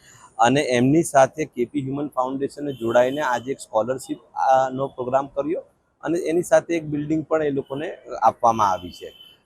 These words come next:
પરંતુ જે પ્રોગ્રામ છે, એ પ્રોગ્રામ છે બાળકો, જે શહેરના એવા બાળકો જે એ વન,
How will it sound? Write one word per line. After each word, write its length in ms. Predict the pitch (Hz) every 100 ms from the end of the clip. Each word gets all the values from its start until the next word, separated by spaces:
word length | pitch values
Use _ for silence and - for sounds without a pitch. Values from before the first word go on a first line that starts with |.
| _ -
પરંતુ 460 | 139 170 170 170
જે 140 | 131 151
પ્રોગ્રામ 520 | 110 107 135 196 208
છે, 120 | 190
એ 80 | 185
પ્રોગ્રામ 520 | - 139 139 165 180
છે 300 | - 180 190
બાળકો, 800 | - 110 104 117 139 165 - 175
જે 120 | 165
શહેરના 600 | 143 - 123 131 151 160 -
એવા 220 | 123 151
બાળકો 500 | 151 151 160 156 165
જે 120 | 156 160
એ 140 | 131 147
વન, 260 | 147 156